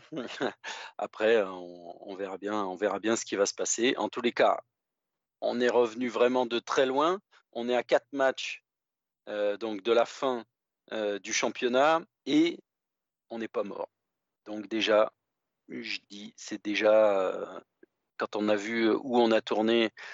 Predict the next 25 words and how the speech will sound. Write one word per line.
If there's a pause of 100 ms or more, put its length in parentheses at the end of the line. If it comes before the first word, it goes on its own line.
(240)
euh,
à
la
fin
des
matchs
allés, (120)
à
la, (160)
à
quelle
position
on
était, (600)
ben,
se
retrouver
à
quatre
matchs
de
la
fin
sans
être